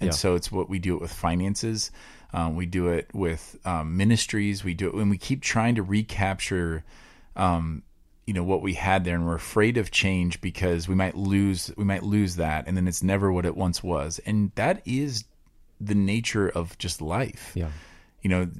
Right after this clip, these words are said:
Speaker 1: um, this weekend going to several graduation parties and looking at pictures when they were little and thinking about my kids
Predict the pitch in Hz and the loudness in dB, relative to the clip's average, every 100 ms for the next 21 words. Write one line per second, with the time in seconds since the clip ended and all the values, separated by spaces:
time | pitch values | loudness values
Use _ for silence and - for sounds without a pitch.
0 | - _ - 95 82 82 - - - - | -18 _ -2 -2 0 -6 -10 -20 -20 -18
1 | - 110 - 113 107 95 90 95 92 90 | -2 0 2 2 4 2 4 2 2 0
2 | 95 - 95 90 90 90 92 92 - 98 | 0 2 4 2 2 2 2 0 2 0
3 | 82 80 62 - 95 92 98 107 101 87 | 0 -2 -2 -6 0 2 2 2 2 0
4 | - 92 - 95 85 80 - - - - | -2 -2 2 2 2 0 -4 -6 -16 -20
5 | - - - 104 98 95 95 90 98 90 | -20 -20 -4 4 6 6 4 4 6 6
6 | 82 80 87 101 98 95 90 95 101 - | 2 0 0 0 0 2 2 2 2 2
7 | 95 85 | 0 0